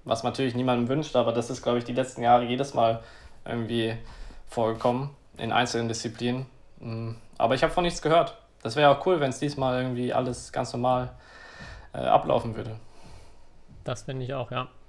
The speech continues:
Speaker 2: Dann drücken wir mal die Daumen. Jetzt Folge kommt Donnerstag raus, das heißt noch ein Tag bis zum <coughs> Turnierstart.
Speaker 1: <laughs> Und Toyo Wadenka ist topfit.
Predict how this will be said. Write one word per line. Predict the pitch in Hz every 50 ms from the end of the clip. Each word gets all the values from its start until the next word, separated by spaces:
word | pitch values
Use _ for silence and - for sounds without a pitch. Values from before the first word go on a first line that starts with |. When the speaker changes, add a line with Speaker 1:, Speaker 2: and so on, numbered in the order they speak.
| - - - -
Speaker 2:
Dann | 147 123 113
drücken | 117 131 143
wir | 143 135
mal | 131 131 131
die | 123 123 107
Daumen. | 127 127 139 156 165 160 151 147
Jetzt | - 139 131 131 - -
Folge | - 139 139 139 139
kommt | - 147 131 123 139
Donnerstag | 131 135 135 131 - 139 127 - -
raus, | 131 135 143 147 - -
das | 135 - -
heißt | 135 131 - -
noch | 139 -
ein | 123 123 131 135
Tag | - - 131 127 131 - - - - - - - - - - - -
bis | 175 170 165 - -
zum | 196 175 170 - - - - - - - - - - - - - - - -
<coughs> | - - - 554 571 - - - - - 185 147 - - - - - - - - -
Turnierstart. | - 185 180 180 190 208 208 - - 202 196 196 165 165 165 - 160 151 147 - - - 247 240 - 247 190
Speaker 1:
<laughs> | 156 - - - - - - - - - - - -
Und | 156 151 147 143
Toyo | 175 175 175 170 165 160
Wadenka | 156 160 165 170 170 170 165 160
ist | 147 160 160 151 - - - -
topfit. | - 185 185 - - 190 180 175 180 -